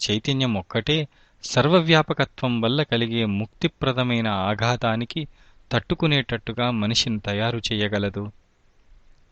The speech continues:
చిత్తశుద్ధి గల భక్తుడికి దివ్యానుభూతి సహజంగానే తప్పనిసరిగా వస్తుంది. అతని గాఢమైన ప్రార్థన ఆపడానికి వీలులేనంత శక్తితో దేవుణ్ణి ఆకర్షించడం మొదలుపెడుతుంది.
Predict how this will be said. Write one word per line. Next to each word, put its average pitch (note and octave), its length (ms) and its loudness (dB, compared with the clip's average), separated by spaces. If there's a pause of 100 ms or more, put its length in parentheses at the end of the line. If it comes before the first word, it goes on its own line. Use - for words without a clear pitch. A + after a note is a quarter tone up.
(1600)
చిత్తశుద్ధి D3 580 2
గల B2 180 2
భక్తుడికి C#3 640 -2
దివ్యానుభూతి C3 880 -2
సహజంగానే A2 840 -2 (100)
తప్పనిసరిగా A2 760 -2
వస్తుంది. G2+ 640 -6 (640)
అతని G#2+ 320 0
గాఢమైన A2+ 500 2
ప్రార్థన B2 600 -4 (460)
ఆపడానికి D3 600 4
వీలులేనంత A#2+ 720 0
శక్తితో B2+ 640 -2
దేవుణ్ణి C3+ 540 0
ఆకర్షించడం A2 840 -2
మొదలుపెడుతుంది. G#2 840 -4